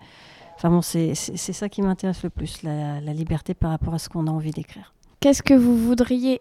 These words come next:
Speaker 2: écrire plus tard dans Flipper ?
Speaker 1: Alors, en fait, j'ai pas trop d'idées parce qu'en fait, c'est toujours très instinctif. D'un coup, ça, ça me vient, je prends des notes et ça y est, <laughs> je me mets à écrire.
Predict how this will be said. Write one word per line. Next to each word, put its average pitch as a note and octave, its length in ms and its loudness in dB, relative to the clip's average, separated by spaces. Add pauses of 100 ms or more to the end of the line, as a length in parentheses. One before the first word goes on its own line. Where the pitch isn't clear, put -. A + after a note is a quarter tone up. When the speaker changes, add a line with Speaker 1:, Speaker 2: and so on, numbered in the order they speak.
Speaker 2:
écrire B3+ 380 -2
plus A#3+ 180 -4
tard C4 260 0
dans G#3+ 140 2
Flipper ? G#3 480 -4 (1040)
Speaker 1:
Alors, G3 380 2
en F3+ 80 0
fait, B3+ 260 -6
j'ai G3 80 -6
pas - 140 -2
trop - 180 -6
d'idées G#3+ 320 0
parce B3 220 -4
qu'en F#3+ 120 -4
fait, A3+ 200 -4
c'est F#3+ 580 0
toujours A#3 260 -4
très G#3 220 -4
instinctif. G#3 680 -2
D'un G#3 140 4
coup, B3 220 -4
ça, - 260 -4
ça - 180 -2
me G#3+ 140 2
vient, F3+ 380 -4
je - 120 -4
prends - 280 2
des F#3 160 4
notes G#3 320 2
et - 20 0
ça F#3 220 -4
y D#3 140 -2
est, - 80 -6 (200)
<laughs> - 160 2
je - 140 -2
me G#3+ 120 6
mets G3+ 140 2
à G3+ 60 2
écrire. F3+ 380 -4